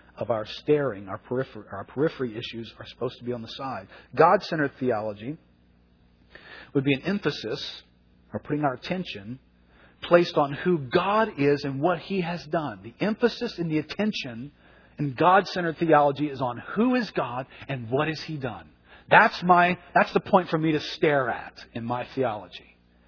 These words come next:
That doesn't mean other things don't exist.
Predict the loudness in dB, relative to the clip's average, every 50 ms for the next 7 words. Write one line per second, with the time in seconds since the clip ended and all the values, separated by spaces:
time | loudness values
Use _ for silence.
0 | _ _ _ _ -4 0 4 6 6 6 4 2 0 2 2 4 6 6 6 6
1 | 4 0 0 2 4 6 6 6 4 2 -2 -2 2 4 4 4 2 0 -8 -12
2 | -14 -16 -18 -20